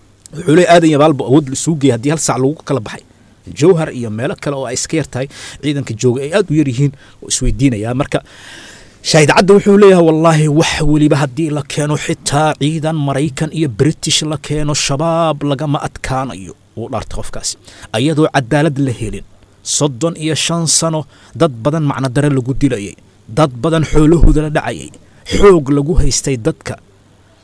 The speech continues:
Sidee baa marka lagu helayaa, uu leeyahay, in lagu badbaado? Qofkaasi Shahiid Cadde uu qorantaa sida ayuu leeyahay. Cabdirasaaq Cagayar wuxuu leeyahay, "Ciidan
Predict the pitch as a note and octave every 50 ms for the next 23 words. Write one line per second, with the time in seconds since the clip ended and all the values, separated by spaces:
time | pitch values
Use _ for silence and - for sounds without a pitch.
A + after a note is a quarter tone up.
0 | _ - - - A2+ G#2 D3 D#3+ A#2+ A#2+ A#2+ A#2 A#2 A#2 B2+ - - A2+ A2 -
1 | - - - - - - - G#2 A#2 A#2+ C3 B2+ A2 C#3+ C#3+ C3 A#2 A2+ A2 G2
2 | G2 G#2+ A2+ A2+ A#2+ A2+ G2+ F#2+ G#2+ G2+ A#2+ A#2 G2+ G#2 F2 F#2+ F#2+ F#2 E2+ E2+
3 | - - - - - - - - - - - B2 A#2 - - A#2 A#2 A#2 - -
4 | C#3 C#3+ - - - - - - - - - - - - - G2 A#2 G#2 F2+ -
5 | - A2+ A2 G2+ G#2+ G#2 - - A2+ G2+ - A2 - - A#2 G#2 F#2 F#2 F#2+ F#2+
6 | G2 G#2+ G#2+ G#2+ G#2+ C3+ C#3 - - - A2+ C#3 C3+ D#3+ - - G#3 F#3+ - C4+
7 | A3+ A3+ A3+ G3 G3 G3+ - G3 F#3+ G3+ A3 G#3 F#3 F3 - F#3 A#3 G3+ G3+ F3